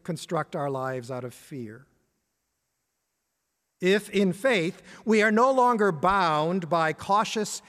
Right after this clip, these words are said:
calculation, but can live instead in hope, if in faith we are no longer bound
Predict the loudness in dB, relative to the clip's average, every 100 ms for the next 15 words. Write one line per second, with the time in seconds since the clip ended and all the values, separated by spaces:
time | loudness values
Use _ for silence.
0 | -20 -16 -4 -2 -2 -4 -4 0 0 -2
1 | -8 -12 -12 -12 -12 -14 -12 -4 -2 -2
2 | -2 -2 0 2 2 0 -4 -6 -6 -4
3 | -2 -2 -2 -8 -2 -2 -2 -6 -16 -20
4 | _ _ _ _ _ _ _ _ _ _
5 | _ _ _ _ 0 0 0 2 0 2
6 | 0 2 0 0 2 4 4 4 4 2
7 | 2 0 -2 -2 -2 -2 -4 -4 -4